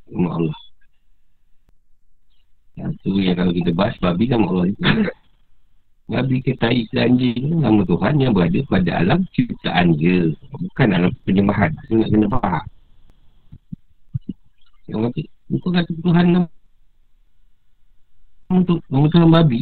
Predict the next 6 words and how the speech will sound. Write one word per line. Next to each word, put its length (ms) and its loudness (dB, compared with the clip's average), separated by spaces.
Ya. 160 -2
Ini 140 -8
nama 340 0
yang, 180 -4
yang 160 -4
Tuhan 220 0